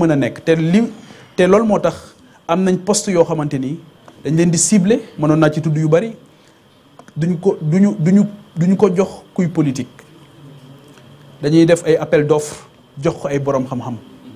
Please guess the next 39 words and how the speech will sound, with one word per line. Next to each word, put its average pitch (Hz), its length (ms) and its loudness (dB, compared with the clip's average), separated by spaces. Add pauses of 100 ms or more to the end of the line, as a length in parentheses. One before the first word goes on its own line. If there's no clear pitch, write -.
(760)
Loolu 175 300 4
engagement 185 480 0
la 170 80 2
boo 160 140 0
xamante 156 280 -4
ni 143 120 -2
maa 151 120 -2
ngi 151 80 -2
koy 151 140 2
jël 151 140 2
fii, 196 200 -4
comme 170 200 0
léegi 165 180 0
jamonoy 160 300 2
var 143 280 0
la. 180 120 -6 (1080)
Maa 165 120 2
ngi 170 60 -2
koy 180 180 2
jël 175 140 0
fii, 226 220 0 (680)
maa 170 120 2
ngi 180 60 -2
koy 196 140 2
jël 180 160 0
fii, 202 120 -6
am 185 140 0
na 196 80 0
poste 196 240 -6
yoo 185 120 2
xamante 165 320 -2
ni 175 200 -4 (640)
ku 233 380 0
jàpp 214 260 0
ne 190 120 -2
buñ 185 200 -4
la 214 80 2
ko 220 160 -2
joxee 175 320 -2